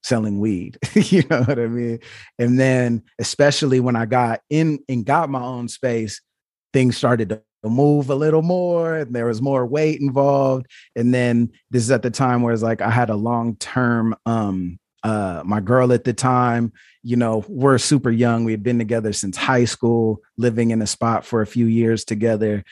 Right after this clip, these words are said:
and just young love. We were going through it. You know, I was a little dickhead and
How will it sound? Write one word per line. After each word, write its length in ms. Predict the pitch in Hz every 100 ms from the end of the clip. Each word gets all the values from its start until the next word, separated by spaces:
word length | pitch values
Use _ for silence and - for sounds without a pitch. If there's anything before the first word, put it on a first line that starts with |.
| - _ -
and 540 | 120 117 113 107 101 - _ -
just 200 | 131 -
young 340 | 131 123 120
love. 280 | 123 123 104
We 100 | 123
were 80 | 110
going 320 | 110 110 104
through 340 | - 156 143 135
it. 260 | 123 131 _ _ -
You 100 | 117
know, 340 | 117 110 110 107 _
I 120 | -
was 180 | 117 113
a 40 | 120
little 200 | 117 110
dickhead 680 | 123 123 127 123 113 107 - _ _ -
and 580 | 120 120 117 110 107